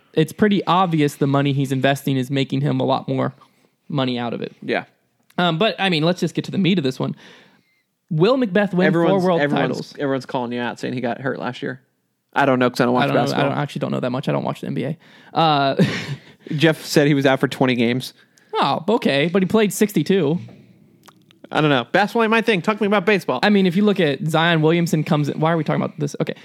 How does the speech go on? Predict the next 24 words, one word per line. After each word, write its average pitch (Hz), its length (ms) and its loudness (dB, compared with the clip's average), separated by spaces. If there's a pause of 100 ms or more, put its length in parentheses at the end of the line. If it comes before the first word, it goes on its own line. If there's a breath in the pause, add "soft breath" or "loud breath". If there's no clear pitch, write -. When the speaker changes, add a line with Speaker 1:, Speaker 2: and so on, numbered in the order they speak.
(120)
Speaker 1:
Zion 196 240 4
Williamson 196 380 2
comes 156 280 0
in, 156 140 2
is 143 100 -4
hurt 165 320 0
in 165 80 2
the 147 80 2
first, 165 260 2
like, 147 300 -2
three 170 160 -2
games. 143 340 -2
This 151 180 -6
hurt 180 160 -2
me 147 120 -2
personally 143 420 -4
because 131 140 -12
I 147 40 -2
love 135 200 -2
Zion. 143 320 -2 (360 loud breath)
Uh, 139 320 2 (360)
it's 156 200 0
just, 175 200 0
like, 139 280 0